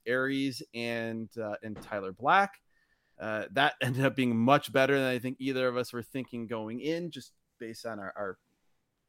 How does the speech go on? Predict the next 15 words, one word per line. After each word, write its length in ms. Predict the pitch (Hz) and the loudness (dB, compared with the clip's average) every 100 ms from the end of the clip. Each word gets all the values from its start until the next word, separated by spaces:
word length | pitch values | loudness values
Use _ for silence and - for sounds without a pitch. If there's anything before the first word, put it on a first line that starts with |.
| - | -10
lack 320 | 95 107 107 | -2 -2 -2
of 80 | 107 | 0
positivity 640 | 110 107 98 113 120 123 | 2 2 0 -2 0 -2
towards 340 | 120 120 120 120 | -2 -2 -2 -2
either 220 | 120 120 | 0 0
of 120 | 117 | 2
those 200 | 123 117 | 2 2
guys 220 | 127 123 | 2 2
back 260 | 117 123 117 | 2 2 2
then. 300 | 127 131 165 - - - - | 0 0 -2 -6 -20 -20 0
And 140 | 151 151 | 6 10
then 200 | 185 202 | 10 8
even 380 | 175 220 262 233 | 6 8 8 8
that, 340 | 226 208 - | 6 6 6
uh, 340 | 208 180 175 | 8 8 8